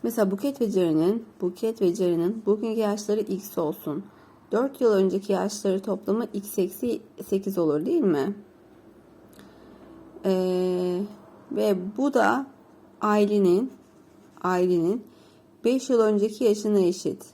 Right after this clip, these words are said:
Yani x eksi ikiye ben beş eklersem Aylin'in bugünkü yaşını bulurum.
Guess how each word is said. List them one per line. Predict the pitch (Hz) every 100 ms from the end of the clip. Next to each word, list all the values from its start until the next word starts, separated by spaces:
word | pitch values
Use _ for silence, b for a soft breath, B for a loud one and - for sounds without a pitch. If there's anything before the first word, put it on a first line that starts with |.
| - - _ _
Yani | 196 214 208 185 -
x | 226 - -
eksi | 277 - - 233
ikiye | - 202 202 - 170 156
ben | 160 175 B B B -
beş | 226 226
eklersem | 247 262 247 247 - 185 202
Aylin'in | - 208 208 214 226
bugünkü | 214 208 214 220
yaşını | 208 208 190
bulurum. | 160 156 - 196